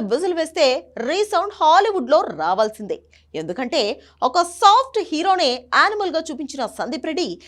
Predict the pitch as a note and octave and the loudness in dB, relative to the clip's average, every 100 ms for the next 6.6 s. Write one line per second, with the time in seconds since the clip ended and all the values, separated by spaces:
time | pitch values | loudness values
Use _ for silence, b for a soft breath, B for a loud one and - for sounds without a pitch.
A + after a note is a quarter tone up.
0 | B F3+ G#3 F#3+ B3 F4+ G#4 G4 F4 D#4+ | B -6 -2 2 6 6 6 0 0 0
1 | C#4 C#4 D#4 C4 F#4 F4 C4+ G4 G#4 F4 | -2 -2 0 0 -2 -4 -2 -2 -4 -4
2 | G#4 G4+ D#4+ - C4+ C4 B3+ C4 G#3 A#3 | -4 -4 -8 -8 -6 -6 -4 -2 -4 -6
3 | _ F#3 G3 G3+ A#3+ D4+ D#4+ - C#4+ D#4 | _ -10 -4 -2 -2 -2 -4 0 0 0
4 | D4 G#3+ F#3+ A#3 G4+ E4 G3 A3+ B B | -4 -10 -8 -8 -4 -2 2 0 B B
5 | - D3+ F#3 A3+ F4 G#4+ - F4+ E4+ E4 | -18 -10 4 4 6 2 2 2 2 0
6 | B3+ E4+ A#3 F#3 F3 C#3+ | -6 -4 -6 -6 -12 -16